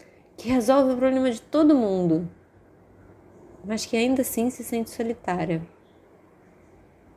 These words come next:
Porque resolver o problema de todo mundo ainda parte desse pressuposto do lugar onde você não precisa de ninguém.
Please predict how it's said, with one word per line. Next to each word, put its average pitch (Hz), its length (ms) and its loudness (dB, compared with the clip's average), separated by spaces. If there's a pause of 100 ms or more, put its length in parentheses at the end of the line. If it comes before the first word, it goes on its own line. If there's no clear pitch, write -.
(1500)
Porque 226 400 0
resolver 269 680 6
o 294 40 -2
problema 254 360 -2
de 247 80 -14
todo 214 220 -6
mundo 214 540 -2 (2500)
ainda 240 360 -2
parte 254 420 -6
desse 233 220 -2
pressuposto 208 880 -4 (1900)
do 220 80 -4
lugar 208 680 0 (640)
onde 214 340 0
você 233 300 0
não 262 100 -2
precisa 269 360 -4
de 247 140 -4
ninguém. 220 520 0